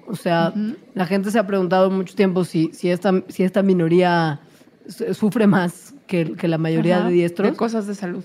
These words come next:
Speaker 1: Y que también se
Speaker 2: Ujú.
Speaker 1: reportó en estudios científicos de los noventa temprano, que al parecer era un momento muy loco de hacer estudios sobre zurdos, todo mal. <laughs>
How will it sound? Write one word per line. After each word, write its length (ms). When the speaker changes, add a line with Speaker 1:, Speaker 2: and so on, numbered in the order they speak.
Speaker 1:
Y 140
que 100
también 300
se 80
Speaker 2:
Ujú. 80
Speaker 1:
reportó 420
en 120
estudios 320
científicos 520
de 140
los 380
noventa 300
temprano, 440
que 80
al 40
parecer 340
era 200
un 160
momento 340
muy 180
loco 280
de 60
hacer 220
estudios 340
sobre 200
zurdos, 360
todo 260
mal. 240
<laughs> 220